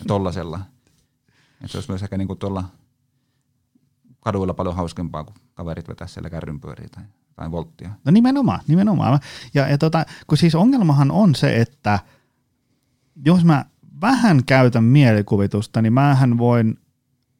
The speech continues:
Speaker 1: niinku yhdeksänkymmentäviisi prosenttia mun arjestani viettää meillä kotona sisällä.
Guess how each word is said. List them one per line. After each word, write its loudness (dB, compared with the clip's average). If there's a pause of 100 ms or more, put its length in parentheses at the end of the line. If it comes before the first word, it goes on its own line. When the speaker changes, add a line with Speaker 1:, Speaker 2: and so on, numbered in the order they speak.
(200)
Speaker 1:
niinku -6
yhdeksänkymmentäviisi 0
prosenttia -4
mun 0
arjestani -2
viettää -4
meillä -4
kotona -2
sisällä. -8